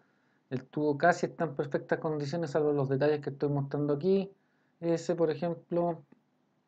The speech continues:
una pequeña raspadura ahí en la tapita, pero muy pequeña, no, apenas se nota. Como pueden ver, está impecable.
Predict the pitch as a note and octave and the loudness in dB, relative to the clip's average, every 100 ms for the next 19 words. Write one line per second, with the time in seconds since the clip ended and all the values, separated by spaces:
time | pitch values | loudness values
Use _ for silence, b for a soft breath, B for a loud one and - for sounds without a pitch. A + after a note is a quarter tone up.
0 | - C3+ C3 C3 D3 D3+ D3 C#3+ C#3 D3+ | -6 0 0 0 0 -2 -2 2 4 6
1 | D3+ D3+ D3 C#3+ D3 E3+ E3+ D#3 C3 C#3+ | 4 4 2 -2 -2 -2 0 2 2 2
2 | F3 E3 - - _ _ _ _ D3 C#3 | 0 -2 -4 -18 _ _ _ _ 0 2
3 | F3 E3 D3+ C#3+ B2+ D3 D#3+ - D#3+ F3 | 2 2 0 0 0 0 -2 -2 -2 2
4 | E3+ C3+ - - _ _ _ _ _ _ | 2 0 -4 -14 _ _ _ _ _ _
5 | _ _ - B B B - C3 B2+ C#3+ | _ _ -20 B B B -2 0 2 4
6 | C#3 D3 C#3+ C3+ C3+ C3+ C#3 C3+ F#3 F#3 | 6 6 4 0 2 2 2 6 6 8
7 | F#3 | 4